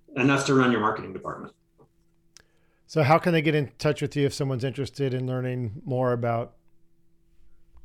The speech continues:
Speaker 2: engaging your services?
Speaker 1: Email is Brent at newmediaadvisors dot com. Our website is newmediaadvisors dot com.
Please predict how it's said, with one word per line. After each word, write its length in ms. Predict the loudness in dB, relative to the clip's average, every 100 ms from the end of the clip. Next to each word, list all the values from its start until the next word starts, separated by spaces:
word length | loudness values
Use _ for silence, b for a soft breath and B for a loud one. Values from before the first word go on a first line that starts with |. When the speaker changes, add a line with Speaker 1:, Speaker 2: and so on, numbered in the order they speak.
| -20 -20 -20 -10
Speaker 2:
engaging 400 | -2 -2 -2 -4
your 80 | -6
services? 460 | -8 -10 -12 -16 _ -2
Speaker 1:
Email 340 | 2 4 4
is 80 | 2
Brent 360 | 2 0 2 -2
at 120 | -2
newmediaadvisors 1000 | 0 0 2 2 0 -2 -4 -4 -6 -6
dot 200 | -6 -6
com. 500 | -6 -4 -4 -6 -10 -10
Our 140 | -6
website 440 | -2 -2 0 0 0
is 140 | -2
newmediaadvisors 840 | -4 -4 -2 -2 -2 -2 -2 -4
dot 200 | -4 -6
com. 420 | -4 -4 -4 -6